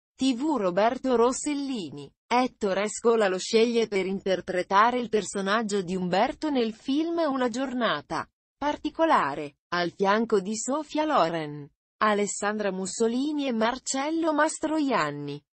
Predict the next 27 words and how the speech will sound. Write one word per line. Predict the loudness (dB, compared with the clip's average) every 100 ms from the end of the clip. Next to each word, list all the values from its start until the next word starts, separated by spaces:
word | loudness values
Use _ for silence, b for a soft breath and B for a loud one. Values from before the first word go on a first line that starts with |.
| _ _
mai | -2 2 4 4
incontrato | 2 2 0 2 4 4 4 -2
sul | -4 -6
set | -6 -2 -2 0 -2
per | 0 -4
sua | -2 -2 -2
confessione. | -2 0 -2 -2 -2 -2 -2 -4 -12 _ _ _
Il | -4 -4
film | -6 _ -2 0 0 0
vinse | -2 -4 -4 -6 -8
il | -8
Golden | 0 2 2 0 -4
Globe | -2 0 0 0 -4
come | 0 2 4 2
miglior | 0 0 0 -2
film | -4 -4 -2 -4
straniero | -6 -2 0 2 2 4 4 2
nel | 0 0
millenovecentosettantotto | 0 0 0 0 0 0 -2 -4 -4 -4 -6 -4 -4 -4 -6 0 0 0 _ -12 -12 _ _ _
ed | -2 0
ottenne | -2 0 0 2 0 0
la | 2
nomination | 2 4 4 4 4 2 0 -4 0
all'Oscar | 0 0 4 4 4 -4 -2 0 0
nello | 0 2 0
stesso | 0 -2 -2 -2
anno. | -2 -2 -6 -10 -12